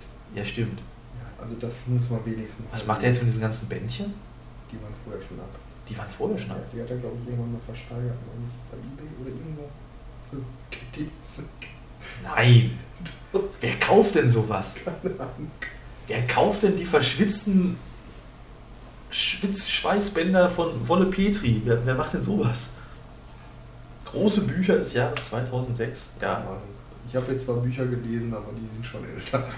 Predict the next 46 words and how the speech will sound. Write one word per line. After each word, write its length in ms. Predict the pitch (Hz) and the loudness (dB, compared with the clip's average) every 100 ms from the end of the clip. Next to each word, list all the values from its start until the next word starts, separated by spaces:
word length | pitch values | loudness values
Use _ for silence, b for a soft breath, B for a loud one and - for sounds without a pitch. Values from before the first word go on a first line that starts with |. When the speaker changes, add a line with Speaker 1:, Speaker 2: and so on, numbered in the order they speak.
| - - - - B B B B | -12 -16 -16 -18 B B B B
Speaker 1:
Ja 160 | 90 90 | -6 -4
gut, 260 | 90 110 101 | 0 0 0
das 180 | 95 - | -4 -6
muss 120 | - | -8
es 100 | - | -6
ja 80 | 104 | -4
jetzt 160 | 104 107 | -2 -2
auch 100 | 104 | -4
nicht 160 | 101 | -2
sein. 240 | 104 113 98 | -2 -2 -2
Das 140 | 98 - | -6 -8
ist 100 | 104 | -8
irgendwie, 360 | 98 101 101 | -8 -8 -8
äh, 280 | 98 95 95 92 - - - B B - 120 | -8 -8 -10 -10 -14 -18 -18 B B -8 -4
die 60 | |
Bücher, 320 | 120 120 - | 4 8 8
die 140 | - 110 | 8 4
ich 120 | - | 4
mir 120 | 117 | 2
hole, 220 | 104 135 127 | 4 6 6
das 120 | 117 | 6
sind 80 | 110 | 4
auch 180 | 120 | 2
meistens 380 | 110 104 123 - | 2 2 -2 -2
welche, 280 | 104 104 107 | 0 2 0
die 340 | 98 101 101 101 - - | -2 -4 -6 -8 -14 -18
sind 200 | - 113 | -12 -8
schon 200 | - 101 | -4 -4
doch 180 | 104 107 | -4 -4
einen 280 | - 98 101 | -6 -8 -8
Tacken 240 | 110 - 95 | -8 -6 -4
älter. 400 | 101 101 104 - | -4 -2 -2 -2
Also 140 | 104 | -2
was 120 | - | -2
ich 120 | - | -2
Speaker 2:
Also 40 | 139 151 | 0 4
Speaker 1:
dieses 20 | |
Speaker 2:
ich 60 | |
hab 60 | 214 | 8
Speaker 1:
Jahr 80 | 196 | 8
Speaker 2:
jetzt 100 | 214 | 8
Speaker 1:
jetzt 80 | 220 | 6
Speaker 2:
den 60 | |
Speaker 1:
gelesen 120 | - - | 6 6
hab 60 | 180 170 | 6 4
Speaker 2:
Drachenbeinthron 520 | 113 117 - 117 | 4 2 0 -2